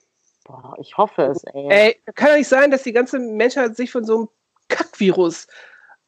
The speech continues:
Speaker 2: absterben lässt. Das geht ja nicht. Kann ja nicht sein. Also wir sind ja wohl stärker als so ein Virus. Äh, es gibt so viele Wissenschaftler und so viele schlaue Menschen auf dieser Welt.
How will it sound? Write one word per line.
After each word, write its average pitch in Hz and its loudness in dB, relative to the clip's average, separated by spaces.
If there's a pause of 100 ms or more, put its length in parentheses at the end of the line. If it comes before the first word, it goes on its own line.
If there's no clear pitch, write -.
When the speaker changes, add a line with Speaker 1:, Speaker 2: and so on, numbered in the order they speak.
(800)
Speaker 2:
absterben - -4
lässt. 170 -2
Das 208 -4
geht 339 2
ja 359 2
nicht. 185 -2 (120)
Kann 269 -6
ja 277 0
nicht 285 -2
sein. 247 0
Also 196 -8
wir 226 -4
sind 262 -2
ja 233 -2
wohl 214 -2
stärker 277 -4
als 233 -4
so 220 -2
ein 208 -4
Virus. 226 0
Äh, 190 -6 (420)
es 208 -20
gibt 262 -10
so 311 -6
viele 320 2
Wissenschaftler 262 -4 (340)
und 220 -8
so 285 2
viele 311 2
schlaue 254 2
Menschen 277 0
auf 220 -4
dieser 196 0
Welt. 190 2